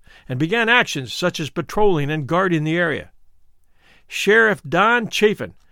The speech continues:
sent Logan County troopers to the Little Coal River area, where armed miners captured the troopers, disarmed them, and sent them fleeing. Chafin, a coal company puppet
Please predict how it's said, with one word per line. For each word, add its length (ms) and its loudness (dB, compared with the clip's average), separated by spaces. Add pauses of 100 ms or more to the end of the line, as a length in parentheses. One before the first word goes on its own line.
(120)
sent 300 -2
Logan 460 0
County 320 0
troopers 460 -4
to 100 -6
the 100 -2
Little 240 -2
Coal 300 -4
River 320 2
area, 280 -2 (300)
where 300 -4
armed 400 0
miners 400 -2
captured 420 -4
the 80 -2
troopers, 460 -4 (320)
disarmed 440 2
them, 160 -8 (220)
and 100 -8
sent 340 -4
them 180 0
fleeing. 560 -4 (680)
Chafin, 560 0
a 120 -6
coal 240 0
company 360 -2
puppet 380 -4